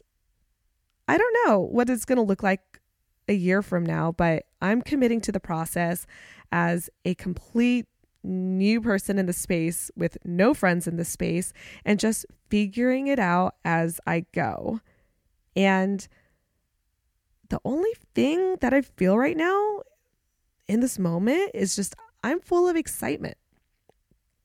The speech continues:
I'm fully excited. I'm fully in excitement. So I'm your host, Sydney N, and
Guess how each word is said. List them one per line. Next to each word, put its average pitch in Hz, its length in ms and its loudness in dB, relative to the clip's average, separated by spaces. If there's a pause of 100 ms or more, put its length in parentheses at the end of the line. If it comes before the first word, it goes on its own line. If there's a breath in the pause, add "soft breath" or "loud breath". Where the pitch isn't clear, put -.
(380)
I'm 196 200 -2 (100)
fully 226 520 0
excited. - 800 -4 (100)
I'm 190 180 -6 (120)
fully 208 500 0 (100)
in 196 220 -4 (100)
excitement. - 1120 -8 (300 loud breath)
So 202 380 0 (400)
I'm 262 220 -4
your 440 140 -2
host, - 520 -6 (240)
Sydney 226 440 -4
N, 220 280 -6 (500 loud breath)
and 214 480 0